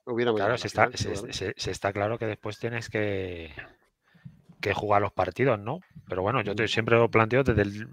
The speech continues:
Speaker 2: el, cuando se acaba la temporada regular, que acaba primero, eh, acaba primero a un partido de diferencia de Brooklyn. Cuarenta y nueve veintitrés es el récord de Sixers, que
Speaker 1: Ujú.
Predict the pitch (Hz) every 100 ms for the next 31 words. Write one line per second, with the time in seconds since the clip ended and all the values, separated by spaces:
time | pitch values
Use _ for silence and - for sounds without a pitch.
0 | - - 101 98 101 107 - - _ 107
1 | 104 107 113 123 127 123 120 117 117 120
2 | 151 - _ _ _ _ - 95 104 104
3 | 107 110 104 104 104 101 95 95 _ -
4 | - - - - - - 101 98 107 98
5 | 107 113 113 123 143 104 98 95 113 120
6 | 117 107 107 101 101 98 123 - 101 90
7 | _ - 95 95 107 117 117 110 117 104
8 | 110 107 101 - 110 107 104 - - 160
9 | - 95 90 85 85 - - 107 101